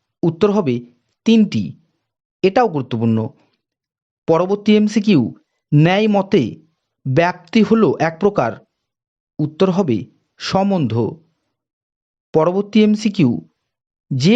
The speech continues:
অধিকরণে সাধ্যের সংশয় হয় তাকে বলে, উত্তর হবে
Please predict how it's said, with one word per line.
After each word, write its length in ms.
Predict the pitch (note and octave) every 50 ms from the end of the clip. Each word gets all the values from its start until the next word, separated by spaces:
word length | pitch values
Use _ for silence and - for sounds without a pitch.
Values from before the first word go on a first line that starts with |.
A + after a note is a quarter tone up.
| B3
অধিকরণে 680 | - D3+ D#3 C#3 G#3+ A3+ A3 A#3 A3+ A#3 A3+ F#3+ D3 A#2+ G#2+ - - _ _
সাধ্যের 580 | - - - - - F#3 G3 F#3+ F3+ G#3 A3+ A3
সংশয় 480 | - - F3 F3 F#3 - - G#3+ G#3
হয় 220 | G3 F3+ F#3 B2+ A#2
তাকে 280 | A#2 - D3 C#3+ - F#3
বলে, 280 | F3+ F#3 F3+ C#3 A2+ G2 - - _ _ _ _ _ _ _ _ _ _ _ _ _ -
উত্তর 300 | D3+ C#3 C#3+ - F3+ F3+ F3+
হবে 240 | G3 F3+ C#3+ A#2+